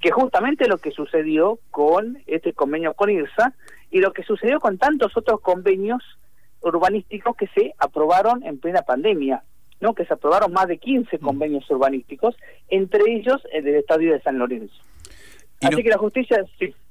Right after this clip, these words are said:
Speaker 2: ¿Nos po-, nos podrías contar, porque hablamos en este caso de un convenio con la empresa irsa de Eduardo Elstein, que ya tiene otro, otra historia con el gobierno porteño, ¿no? ¿Nos podrías, eh,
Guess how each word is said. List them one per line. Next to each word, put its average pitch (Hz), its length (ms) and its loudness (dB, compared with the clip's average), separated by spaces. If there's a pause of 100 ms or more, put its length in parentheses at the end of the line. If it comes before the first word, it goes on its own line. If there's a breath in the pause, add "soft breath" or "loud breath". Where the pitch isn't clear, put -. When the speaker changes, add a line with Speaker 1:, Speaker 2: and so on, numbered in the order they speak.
(320)
Speaker 2:
¿Nos 151 140 -2
po-, 170 140 -4
nos 160 100 -2
podrías 214 260 0
contar, 170 320 0
porque 143 280 -4
hablamos 151 400 0
en 147 60 2
este 147 160 -2
caso 170 220 0
de 143 60 2
un 143 100 2
convenio 143 440 2
con 131 400 2
la 117 80 0
empresa 127 380 0
irsa 147 440 2
de 110 160 0
Eduardo 120 380 2
Elstein, 147 380 0
que 113 320 -2 (200)
ya 120 180 -2
tiene 120 460 2
otro, 107 560 -2
otra 110 240 -4
historia 113 480 0
con 104 380 -2
el 101 220 -2
gobierno 104 360 -2
porteño, 95 480 -2
¿no? 123 160 0 (300 loud breath)
¿Nos 127 120 0
podrías, 170 520 2
eh, 113 500 -2